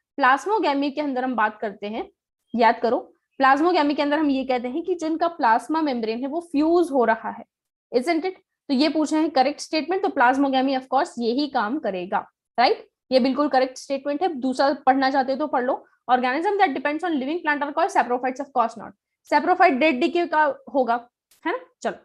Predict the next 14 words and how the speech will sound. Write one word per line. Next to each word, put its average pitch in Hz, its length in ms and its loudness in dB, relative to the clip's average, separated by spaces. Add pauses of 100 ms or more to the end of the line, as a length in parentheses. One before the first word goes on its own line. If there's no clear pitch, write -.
(920)
नेक्स्ट, 277 280 -6 (140)
लिविंग 359 320 2
प्लांट्स 349 260 0
पे - 80 -4
तो 403 120 0
हर्बीवोर्स 359 520 2
करेंगे 247 280 0
ना 320 100 0
फीड, 220 280 -4 (220)
लिविंग 254 340 0
प्लांट्स 220 320 -4
पे 320 120 -2
हर्बीवोर 370 460 2
करेंगे। 285 420 -4